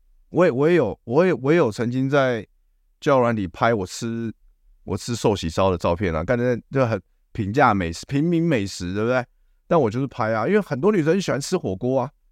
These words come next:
OK 的。居然这样子哦，大头贴换原神，<laughs> 靠腰，可以啊。如果你，如果你的，你的兴趣是原神，你就，你就拍当你打原神啊，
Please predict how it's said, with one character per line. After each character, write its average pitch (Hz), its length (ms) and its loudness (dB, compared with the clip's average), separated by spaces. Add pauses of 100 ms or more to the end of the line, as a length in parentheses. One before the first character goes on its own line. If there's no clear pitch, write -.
OK 196 360 0
的。 175 200 -2 (400)
居 156 180 -2
然 131 180 0
这 135 120 0
样 127 180 4
子 120 140 -2
哦， 117 180 4
大 143 160 4
头 107 180 -2
贴 123 140 0
换 120 260 0
原 98 240 -4
神， - 380 -8 (480)
<laughs> - 560 -10
靠 160 220 4
腰， 110 120 -2 (300)
可 151 160 4
以 165 60 4
啊。 127 120 4 (360)
如 180 120 2
果 220 200 4
你， 180 120 -2 (460)
如 185 160 0
果 214 120 4
你 151 120 0
的， 147 260 0 (340)
你 170 120 0 (140)
的 208 120 4
兴 - 200 -4
趣 196 260 0
是 202 100 0
原 143 300 -2
神， 131 220 -2
你 107 80 -6
就， 156 340 4
你 131 140 -8
就 151 100 -2
拍 151 240 4
当 160 180 2
你 135 80 0
打 107 220 0
原 98 300 -2
神 85 260 -4
啊， 82 100 -6